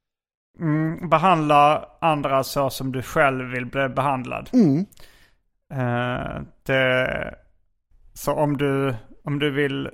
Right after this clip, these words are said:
Speaker 1: knulla
Speaker 2: Ett barn.
Speaker 1: Om du, ja, ja, no, ja, no, ja, då kanske inte barn, alltså vänta, fungerar den gyllene regeln om du vill knulla ett barn? Då ska
Speaker 2: Mm.
Speaker 1: du behandla barnet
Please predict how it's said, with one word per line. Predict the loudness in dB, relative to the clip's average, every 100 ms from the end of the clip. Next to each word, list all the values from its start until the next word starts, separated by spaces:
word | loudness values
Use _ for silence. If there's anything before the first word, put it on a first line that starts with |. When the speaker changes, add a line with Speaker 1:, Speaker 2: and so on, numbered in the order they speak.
| -14 -10
Speaker 1:
knulla | -4 -2 -2 -2 0 0 0 -2 -16 -20
Speaker 2:
Ett | -10 -10
barn. | 2 2 2 -4 -16 _ _ _
Speaker 1:
Om | 0
du, | 2 0 -4 -18 _ 0
ja, | 4 4 2 -6 _ _ _ _ _
ja, | 6 6
no, | 4 -4
ja, | 2 6 6 4
no, | 0 -8 -10 -12 -16 -12
ja, | 0 4 4 0 -12 -20 -20 -20 -20 -18 -18 -18
då | -8 -4 0
kanske | 2 0 -4
inte | 0 2 2 0 -8 -20 -20 -8 2
barn, | 4 4 -2 -6 -6
alltså | -8 -2
vänta, | -2 0 -2 -2 -6
fungerar | -4 2 4 6
den | 4 2
gyllene | 2 2 2 0
regeln | 2 0 0
om | -4
du | -4
vill | -6
knulla | -4 -4 -4
ett | -4
barn? | -6 -6 -8 -14 -20 -20 -20 -10
Då | -6
ska | -2 -2
Speaker 2:
Mm. |
Speaker 1:
du | 2
behandla | 4 4 4 2
barnet | 4 4 2 -2 -6